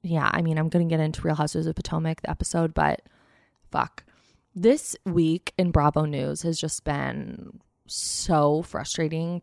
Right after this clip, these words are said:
to read and watch and look at people's reactions. And I'm, of course, talking about the Girls Trip four, um, news that came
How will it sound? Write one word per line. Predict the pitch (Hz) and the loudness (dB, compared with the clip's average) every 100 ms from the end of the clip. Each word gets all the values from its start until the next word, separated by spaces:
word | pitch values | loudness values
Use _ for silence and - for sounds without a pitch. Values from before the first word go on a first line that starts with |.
| - | -6
to | - 156 | -2 -2
read | 151 175 160 147 160 - | -4 -8 -4 -2 -2 -2
and | 156 147 | -2 -2
watch | 139 143 - | -2 -4 -6
and | 160 151 | -6 -4
look | 151 - | -4 -4
at | - | -4
people's | 170 - 160 | -4 -4 -2
reactions. | 156 131 - - 170 180 208 - - - - - _ | 0 0 -2 -2 0 2 0 -2 -14 -20 -20 -20 _
And | 180 | 2
I'm, | 170 165 160 - | 4 4 2 -2
of | - | -2
course, | - 160 | 0 0
talking | - 151 - 170 | 2 0 -2 -2
about | 151 - | -2 -2
the | |
Girls | 165 147 - | -2 -2 -2
Trip | - - | -6 -8
four, | - 226 233 233 233 226 - - _ _ - | 0 6 8 10 8 4 -4 -20 _ _ 0
um, | 180 170 175 185 | 2 2 2 0
news | 190 180 175 - | 2 4 4 4
that | 170 | 0
came | - 175 156 156 156 160 | 0 0 2 0 0 -2